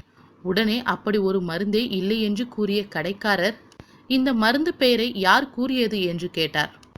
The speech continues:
அதற்கு அந்த குழந்தை கண்ணீருடன் கூறியது,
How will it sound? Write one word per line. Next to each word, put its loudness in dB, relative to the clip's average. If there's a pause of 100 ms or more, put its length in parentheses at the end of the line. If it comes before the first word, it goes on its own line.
(380)
அதற்கு 4
அந்த 0
குழந்தை -2 (300)
கண்ணீருடன் 0
கூறியது, 0